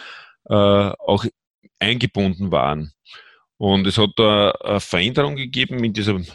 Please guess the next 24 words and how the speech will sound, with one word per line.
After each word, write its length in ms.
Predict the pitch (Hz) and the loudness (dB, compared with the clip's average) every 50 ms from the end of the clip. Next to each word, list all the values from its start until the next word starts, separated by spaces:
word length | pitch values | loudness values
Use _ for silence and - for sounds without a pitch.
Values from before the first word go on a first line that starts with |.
| - - | -16 -10
Verbandsführung. 920 | - - 90 - 80 60 80 120 - - - - 131 139 143 147 147 139 - - - - - - - - - _ _ _ _ _ _ | -6 -6 -4 -2 -2 -4 -4 -4 -6 -6 -2 0 2 2 2 2 0 -2 -6 -10 -16 -20 -20 -20 -20 -20 -20 _ _ _ _ _ _
Und 220 | _ - 117 101 - | _ -2 -2 0 0
der 80 | 110 | 2
neue 200 | 92 82 87 117 | 2 2 2 2
Verbandsvorstand 800 | 120 135 117 - 87 76 101 107 - - 127 113 - - 117 110 | 2 0 0 0 0 0 0 -2 0 2 2 2 2 2 0 2
hat 100 | 117 110 | 0 0
gesagt, 280 | - - 123 104 - - | 0 0 -2 0 -2 -4
„Okay, 340 | 104 - - 104 104 127 127 | -6 -4 0 2 2 2 4
wir, 280 | 131 120 117 117 107 82 76 - - - - - | 4 4 4 4 2 -2 -6 -16 -20 -20 -20 -8
wir 180 | - 98 104 | -4 -2 -2
sind 240 | - - 98 92 101 | 0 0 0 2 2
jetzt 280 | 104 98 - - - - | 2 0 -2 -4 -8 -4
zwar 160 | - 104 87 | -2 0 0
erfolgreich 640 | 85 90 - - 113 147 151 - 156 139 139 - - | 0 -2 0 0 0 0 0 0 0 0 0 -2 -2
gewesen, 440 | - 120 113 131 131 117 120 113 | -4 -2 0 0 -2 0 -2 -2
wir 100 | 101 101 | 0 0
haben 120 | 98 92 98 | 0 0 0
eine 160 | 98 95 95 | 0 -2 -2
gute 300 | - - 101 - - 92 | -4 -6 -8 -6 -6 -4
Grundlage, 640 | - 90 107 123 127 131 123 117 117 113 120 117 107 - _ _ _ _ _ _ _ _ | -2 -2 -4 -2 -2 -2 0 0 2 2 2 0 0 -2 _ _ _ _ _ _ _ _
aber 220 | - 92 92 95 | 2 4 4 4
wir 100 | 95 107 | 4 4
machen 440 | 104 101 85 - - - - - 110 | 4 4 2 2 0 -2 -2 0 0
jetzt, 600 | 101 98 104 101 92 - - - _ _ - - | 2 4 2 2 0 -2 -8 -14 _ _ -20 -20